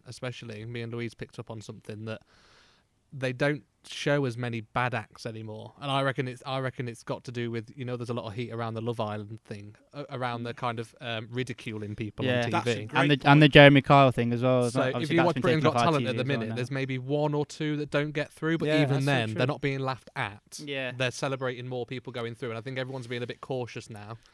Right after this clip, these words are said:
Speaker 3: That
Speaker 2: Yeah.
Speaker 3: is 'cause you sign a disclaimer that what you do can be shown. You know, even
Speaker 2: Mm.
Speaker 3: if you come off and you've, you've actually been ripped to pieces,
Speaker 1: Mm.
Speaker 3: and you say, "Please don't show that on T V."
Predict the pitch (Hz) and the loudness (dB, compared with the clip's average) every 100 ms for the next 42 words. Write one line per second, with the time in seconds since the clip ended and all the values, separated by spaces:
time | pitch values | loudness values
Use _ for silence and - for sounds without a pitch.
0 | - 147 147 127 - - - 196 - 175 | -8 -2 0 0 -4 -12 -10 -10 -8 -6
1 | 170 156 143 - 160 160 143 123 127 120 | -6 -8 -10 -14 -10 -8 -8 -8 -10 -12
2 | 139 156 - 143 156 143 120 151 127 117 | -8 -8 -8 -12 -10 -10 -8 -6 -6 -10
3 | 151 139 123 - 139 120 131 131 123 151 | -12 -12 -12 -12 -12 -10 -10 -10 -8 -4
4 | 139 127 110 165 151 160 151 151 147 143 | -2 -2 -6 -12 -12 -10 -10 -10 -10 -10
5 | 131 - 151 139 - - 143 135 131 135 | -14 -14 -12 -12 -14 -16 -14 -12 -12 -12
6 | 147 120 - 156 139 113 - _ 151 131 | -14 -14 -12 -12 -12 -14 -16 _ -10 -8
7 | 120 - 151 135 135 123 180 151 139 131 | -10 -10 -10 -10 -12 -14 -12 -12 -12 -12
8 | - 135 127 139 - 131 120 135 | -12 -12 -12 -16 -16 -16 -14 -14